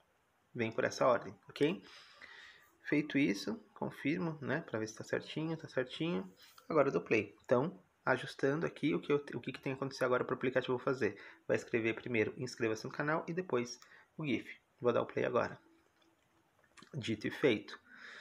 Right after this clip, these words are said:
Então, feito isso, agora eu vou mudar o background. Clico aqui, posso escolher uma cor, só pra você ver, ó, escolhi aqui essa cor, dou um OK,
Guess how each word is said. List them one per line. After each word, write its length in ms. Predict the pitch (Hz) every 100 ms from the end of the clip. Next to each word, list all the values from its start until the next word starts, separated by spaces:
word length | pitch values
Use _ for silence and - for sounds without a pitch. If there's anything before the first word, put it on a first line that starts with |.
| - - - - _ _ -
Então, 520 | 120 - 120 135 156 - _ _ _ _ _ _ _ _
feito 320 | - 165 - 185
isso, 300 | 190 - 285
agora 240 | 170 151
eu 40 |
vou 80 | 151
mudar 180 | 151 135
o 40 |
background. 640 | 123 131 135 135 156 214 - - _ _ _ _ _ _ _ _ _ _ -
Clico 300 | 131 131 127
aqui, 440 | - 87 214 - _ - -
posso 220 | 127 123
escolher 260 | - 127 117
uma 160 | 120
cor, 420 | - 131 143 208 - _ _ _ -
só 80 | -
pra 120 | -
você 220 | - -
ver, 200 | - 143
ó, 120 | -
escolhi 300 | - - -
aqui 380 | - - 160 180 - - - _ _ -
essa 220 | 120 -
cor, 400 | - - 160 180 -
dou 120 | - 117
um 80 |
OK, 460 | 110 - 139 175 -